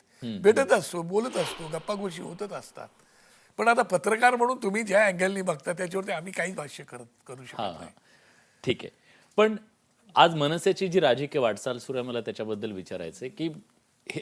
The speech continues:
Speaker 1: तर मान्य करावं लागेल की, अ, अंक म्हणा, अ, सत्ता म्हणा, या अनुषंगानं जर बघितलं तर मनसेचं जे राजकीय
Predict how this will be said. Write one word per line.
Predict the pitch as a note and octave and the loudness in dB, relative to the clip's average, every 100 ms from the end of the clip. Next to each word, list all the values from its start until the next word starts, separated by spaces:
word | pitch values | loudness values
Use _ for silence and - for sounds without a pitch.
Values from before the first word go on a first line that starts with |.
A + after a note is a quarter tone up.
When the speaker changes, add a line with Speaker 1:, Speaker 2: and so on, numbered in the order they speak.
| D#3 | 2
Speaker 1:
तर | F#3+ | 4
मान्य | D3+ C3+ E3 | 4 2 -2
करावं | D3 C3+ B2 | 0 0 0
लागेल | A#2+ A#2 D#3 E3+ | 0 -2 -4 -4
की, | G3 A3+ B3+ _ _ _ | -4 -4 -8 _ _ _
अ, | - B2 - _ _ _ _ | 0 0 -2 _ _ _ _
अंक | D3 F#3+ F#3+ | 2 4 6
म्हणा, | C3+ G#2 F2 F#2 - _ _ _ _ _ - | 4 2 -4 -8 -10 _ _ _ _ _ -6
अ, | G#2 G2 G2 F#2+ - - | -2 -2 -4 -10 -4 -2
सत्ता | - - C#3 | 2 6 6
म्हणा, | A2 F#2+ F#2+ - | 4 -4 -6 2
या | B2+ D3+ | 6 6
अनुषंगानं | C#3+ C#3 C3+ C3 B2 B2+ | 6 -2 -4 -6 -6 -4
जर | B2 A#2+ | -4 -2
बघितलं | A2 F#2+ F#2+ B2+ D3+ | -2 -4 -6 -6 -6
तर | |
मनसेचं | D3 A#2 A#2+ C3+ A#2+ D3+ | -4 -4 -4 -4 -2 -2
जे | C#3+ C#3+ | 2 2
राजकीय | B2 A2+ B2+ D3 E3+ F3+ | 4 2 0 -2 2 2